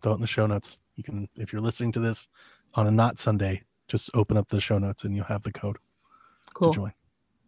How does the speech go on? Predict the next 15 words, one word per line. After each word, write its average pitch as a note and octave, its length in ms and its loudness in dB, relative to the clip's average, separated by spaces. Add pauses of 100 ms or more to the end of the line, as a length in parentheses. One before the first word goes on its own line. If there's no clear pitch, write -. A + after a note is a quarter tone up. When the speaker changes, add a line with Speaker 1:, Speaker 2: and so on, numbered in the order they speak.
(760)
Speaker 2:
Uh, A3 260 12
hit C#4+ 200 12
us D#4+ 160 6
with D4+ 120 8
some C#4+ 300 10
questions, G3+ 880 6
Donnie. E3+ 680 4 (400)
Speaker 1:
Awesome. C#3 520 4
Uh, B2+ 420 6
Super F#3+ 300 2
Meta G3+ 200 8
Boy, F3+ 260 8
question F3 320 4
for - 100 -2
Shaq. F#3+ 400 4